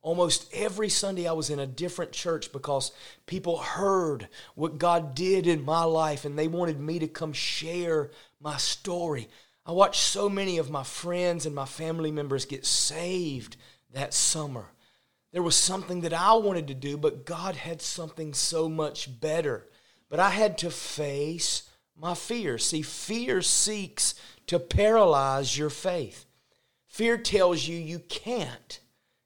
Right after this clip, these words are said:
You never will. Go ahead and give up.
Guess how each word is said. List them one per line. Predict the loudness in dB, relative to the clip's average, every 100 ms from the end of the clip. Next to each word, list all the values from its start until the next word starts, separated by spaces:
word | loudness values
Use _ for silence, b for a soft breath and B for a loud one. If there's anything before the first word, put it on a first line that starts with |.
| _
You | -6
never | -4 -2 -2 2 2
will. | 2 -2 0 2 0 -2 -8 0
Go | 4 6
ahead | 4 2 4
and | 4 2
give | 2 2 4
up. | 4 2 -2